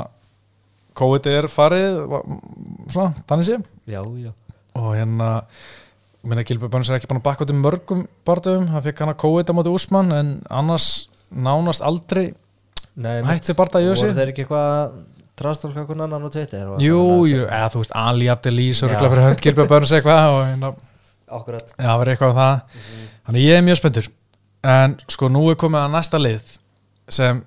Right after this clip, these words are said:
Speaker 1: ég var svo spenntur að fá Halldór í
Speaker 2: Mm.
Speaker 1: og líka Ingimar, því að ég veit að Ingimar var búinn að leggja miklu vinnu í þetta fyrir síðustu viku.
Speaker 2: Já.
Speaker 1: En því miður þá fær hann ekki láta ljósið skína, kannski bara næst þegar
Speaker 2: Já.
Speaker 1: hann kemur. Þetta,
Speaker 2: Hann
Speaker 1: þetta
Speaker 2: er hvað á tenni?
Speaker 1: Hann er á tenni,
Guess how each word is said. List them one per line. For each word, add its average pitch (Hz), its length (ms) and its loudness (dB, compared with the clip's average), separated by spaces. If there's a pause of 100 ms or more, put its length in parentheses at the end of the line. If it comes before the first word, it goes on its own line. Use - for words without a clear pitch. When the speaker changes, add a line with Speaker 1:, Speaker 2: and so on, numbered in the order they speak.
Speaker 1:
ég 131 140 2
var 147 100 4
svo 147 120 -2
spenntur 175 380 0
að 143 60 -2
fá 156 140 0
Halldór 160 300 -2
í 104 180 -4 (200)
Speaker 2:
Mm. 123 240 -14
Speaker 1:
og 131 120 2
líka 175 220 2
Ingimar, 180 400 -4
því - 140 -10
að 123 120 -2
ég 131 100 0
veit 165 120 0
að 160 80 -2
Ingimar 175 380 -2
var 160 100 0
búinn 160 140 -4
að 139 380 -4
leggja 160 220 -4
miklu 175 320 -4
vinnu 160 180 0
í 113 100 -2
þetta 110 240 -6 (160)
fyrir 135 200 -4
síðustu 123 320 -2
viku. 101 160 -6 (180)
Speaker 2:
Já. 107 160 -12 (360)
Speaker 1:
En 120 100 -2
því 127 100 0
miður 135 260 4
þá 127 320 2
fær 135 140 0
hann 139 140 0
ekki 127 120 -2
láta 127 320 0
ljósið 123 360 -4
skína, 120 200 -4
kannski 170 300 -4
bara 190 120 0
næst - 600 -4 (180)
þegar 139 140 -4
Speaker 2:
Já. - 20 -2
Speaker 1:
hann 139 120 -2
kemur. 110 260 -6
Þetta, 135 440 -6
Speaker 2:
Hann - 100 -16
Speaker 1:
þetta 139 160 -4
Speaker 2:
er 135 80 -4
hvað 117 360 -4
á 117 160 -6
tenni? 104 400 -10 (200)
Speaker 1:
Hann 165 220 2
er 202 100 6
á 208 60 2
tenni, 131 300 4